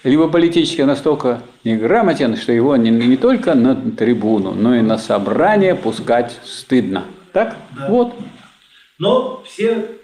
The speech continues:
Speaker 2: почему-то не читали это. Все хотели другого.
Speaker 1: Значит, идиотов много.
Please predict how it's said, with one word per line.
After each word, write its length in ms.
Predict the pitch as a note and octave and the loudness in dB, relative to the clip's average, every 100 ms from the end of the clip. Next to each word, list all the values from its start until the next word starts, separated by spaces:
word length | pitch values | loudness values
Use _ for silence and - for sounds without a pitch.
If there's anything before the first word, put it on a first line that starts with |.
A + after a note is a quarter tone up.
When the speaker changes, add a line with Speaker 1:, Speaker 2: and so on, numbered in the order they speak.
| - | -20
Speaker 2:
почему-то 560 | - E3+ F3 D#3+ C#3+ C#3 B2+ | -18 -12 -12 -10 -12 -14 -18
не 160 | A#2+ | -20
читали 380 | - - - - - - | -18 -16 -14 -16 -16 -20
это. 100 | - _ _ | -20 _ _
Все 240 | - C#3+ | -20 -16
хотели 520 | C#3+ C3+ - A#2+ B2 - | -16 -16 -20 -20 -20 -20
другого. 560 | - - - - - _ _ _ _ _ - | -20 -20 -20 -20 -20 _ _ _ _ _ -6
Speaker 1:
Значит, 320 | A#2 A#2+ D3 | -4 -2 0
идиотов 520 | E3+ F3 F#3 E3+ E3 | 0 2 2 2 -2
много. 440 | E3 E3 D3 D3 | -2 0 0 -2